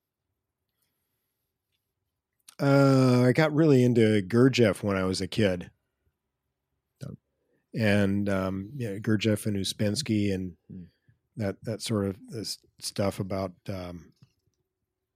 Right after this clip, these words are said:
Speaker 1: if, if you don't know what that is, it's, it's, it's difficult to talk
Speaker 2: Mm-hmm.
Speaker 1: about, but it's, it's just theory, psychological theories
Speaker 2: Okay.
Speaker 1: about, um,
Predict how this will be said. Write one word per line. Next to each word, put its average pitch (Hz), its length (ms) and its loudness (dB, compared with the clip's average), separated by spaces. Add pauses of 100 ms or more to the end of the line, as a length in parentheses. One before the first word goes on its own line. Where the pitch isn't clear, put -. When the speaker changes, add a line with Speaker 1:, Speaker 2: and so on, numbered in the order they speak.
(840)
Speaker 1:
if, 95 240 -8 (100)
if 117 220 -2
you 107 80 0
don't 104 260 2
know 101 140 0
what 101 160 -2
that 101 240 2
is, 98 340 0
it's, - 520 -10 (200)
it's, - 380 -8 (480)
it's 123 200 -10
difficult 104 460 0
to - 80 -16
talk 104 320 0 (680)
Speaker 2:
Mm-hmm. 95 100 -10
Speaker 1:
about, 101 440 2
but 98 160 -2
it's, - 320 -6 (1400)
it's 123 220 -2
just 120 240 -2
theory, 113 320 0
psychological 104 800 -2
theories 98 640 0
Speaker 2:
Okay. 95 100 -4
Speaker 1:
about, 95 420 -2
um, 95 640 -10